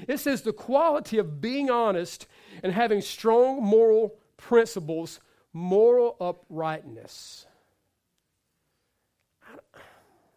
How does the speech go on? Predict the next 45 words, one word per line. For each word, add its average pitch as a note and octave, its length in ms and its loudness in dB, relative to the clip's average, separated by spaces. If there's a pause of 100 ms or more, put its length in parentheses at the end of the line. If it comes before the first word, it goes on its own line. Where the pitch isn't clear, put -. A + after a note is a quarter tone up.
(240)
I - 40 -20
haven't D#4+ 160 -14
heard D#3+ 160 -10
that A#2 140 -18
much A2+ 260 -20
lately. B2 240 -20 (2000)
You're G3+ 100 -4
not, A#3+ 280 0
you're A3+ 160 -2
not A#3+ 100 -10
turning A#3 300 0
on, A#3 220 0 (180)
and G3+ 100 -6
I, A#3 120 -8
and A#3 80 -4
I'll A#3 100 -2
say A3+ 140 -6
it F#3 80 -6
this F#3 180 -8
way, E3 220 -8 (240)
you're G3+ 80 -4
not B3 160 -4
turning G#3+ 260 -2
on G3+ 260 -2
some G3+ 280 -8
of F#3+ 60 -6
the, F3+ 100 -8
the E3+ 240 -16
stations F3+ 760 -10
and, E3 220 -4 (300)
and E3+ 180 -2
seeing F3+ 560 -4
maybe F3 280 -4
large F#3 680 -6
places, E3+ 640 -10
churches, E3+ 360 -10
maybe D#3+ 260 -6
pastors D#3 440 -12
saying F#3+ 380 -8
that C#3+ 100 -16
you B2+ 80 -20
should C#3 220 -18
do F#3 120 -8
this. C3+ 360 -14
Now, F3 240 -6